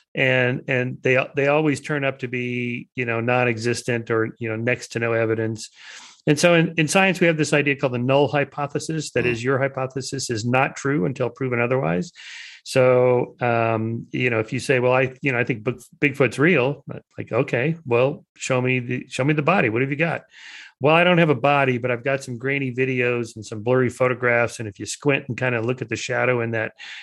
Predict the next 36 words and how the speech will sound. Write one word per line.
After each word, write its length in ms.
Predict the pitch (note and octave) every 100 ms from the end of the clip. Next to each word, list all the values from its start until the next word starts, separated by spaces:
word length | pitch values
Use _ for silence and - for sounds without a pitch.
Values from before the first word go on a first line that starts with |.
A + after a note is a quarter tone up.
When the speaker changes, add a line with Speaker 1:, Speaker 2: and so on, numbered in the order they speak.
| -
Speaker 1:
tree 260 | - C#3 C3
over 220 | A#2+ A#2+
there, 220 | B2 A#2
it 100 | A2
sorta 360 | - C3+ C3+ C3
looks 260 | C3 C3+
like 160 | C#3 C3+
a 40 |
bipedal 520 | B2 B2+ C3 C3+ C3 B2+
primate." 500 | C#3 C3+ C#3 D#3 C#3
Well, 300 | B2 A#2+ A#2+ - - - - F#2
Speaker 2:
<laughs> 460 | - - - _
Speaker 1:
sorry, 360 | D3 C3+ G#2+ G2+ -
that, 300 | B2+ C3 -
that, 260 | C3+ B2+ -
you 140 | B2+
know, 100 | A#2+
in 80 | A#2
biology, 800 | B2+ C3 D3 D#3 B2+ A#2+ A2+ A2+ _ - -
to 80 | C3
name 200 | C3+ C3
a 60 |
new 440 | C3 C3 B2 A#2 A2 _ _
species, 520 | - F#3+ A3 D3 A2+
you 80 | C3+
have 140 | C#3
to, 100 | - -
actually 280 | C#3+ C#3 C#3
have 120 | C3+
to 80 | C3
have 140 | B2+
a 40 | A2+
type 280 | - C3+ -
specimen. 580 | - A#2+ - G#2 - A2+
Like, 160 | A2
Speaker 2:
Right. 180 | F2+